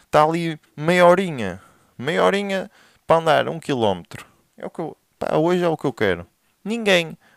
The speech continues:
Portanto, não, tá bem? Veículos que andam em dois sítios diferentes, não. É para andar no chão, anda no chão. É para andar no ar, anda no ar. Tá bem?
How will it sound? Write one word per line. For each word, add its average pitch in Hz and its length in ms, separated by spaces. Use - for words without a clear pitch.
Portanto, - 460
não, 98 360
tá 87 140
bem? 147 220
Veículos 120 500
que - 120
andam 95 360
em 110 200
dois 127 220
sítios 123 360
diferentes, 131 800
não. 95 340
É - 40
para - 140
andar 117 160
no 135 80
chão, 233 240
anda 156 180
no 110 120
chão. 80 340
É - 80
para - 160
andar 220 160
no 175 140
ar, 87 240
anda 196 220
no 180 160
ar. 143 240
Tá - 120
bem? 180 240